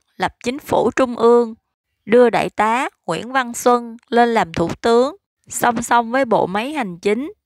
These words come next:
thực dân lập những chiến khu quốc gia ngay trong vùng Việt Minh, kêu gọi các chiến sĩ kháng chiến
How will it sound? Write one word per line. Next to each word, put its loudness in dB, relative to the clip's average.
thực -4
dân -2
lập -4
những -8
chiến -6
khu 2
quốc -2
gia 2
ngay -6
trong -2
vùng 2
Việt -2
Minh, -2
kêu 6
gọi 2
các -6
chiến -6
sĩ -6
kháng -6
chiến -4